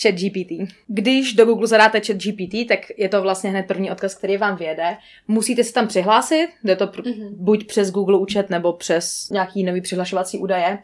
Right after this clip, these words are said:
Speaker 2: Aby si to ověřilo, že nejste robot, abyste vy mohli, eh, chatovat s robotem. Krásný.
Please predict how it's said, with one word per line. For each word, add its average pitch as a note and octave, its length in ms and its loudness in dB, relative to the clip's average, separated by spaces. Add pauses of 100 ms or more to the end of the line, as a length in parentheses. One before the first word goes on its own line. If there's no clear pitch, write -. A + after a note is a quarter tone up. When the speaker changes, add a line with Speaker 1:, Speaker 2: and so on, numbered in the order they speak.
Speaker 2:
Aby A#3+ 160 -4
si C4+ 120 4
to C4 140 4
ověřilo, B3+ 420 0
že A3+ 460 -2
nejste A3 340 -6
robot, G#3 420 -4
abyste G3+ 400 -8
vy G#3 140 -2
mohli, G3+ 500 -4
eh, G3 180 -6
chatovat G3 460 -4
s - 40 -16
robotem. G3 480 -4
Krásný. - 460 -6